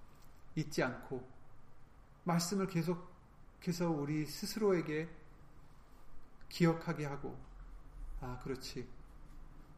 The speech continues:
나는 나의 주인이 아니구나. 예수님이 내 주인이셨지. 나를 위해서 지금 살아갈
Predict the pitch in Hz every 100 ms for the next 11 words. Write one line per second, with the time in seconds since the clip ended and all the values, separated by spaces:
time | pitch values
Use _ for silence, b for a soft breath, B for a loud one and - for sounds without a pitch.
0 | - - - - - 135 143 208 190 -
1 | - - - - - 135 139 208 247 -
2 | 185 196 190 120 127 127 120 - - -
3 | - - - - - - 156 196 247 254
4 | 247 196 170 - 147 143 135 117 - -
5 | 127 143 117 - - - - - - -
6 | - - - - - - - - - -
7 | - - 156 147 180 233 202 202 196 190
8 | 175 175 - 214 202 196 180 127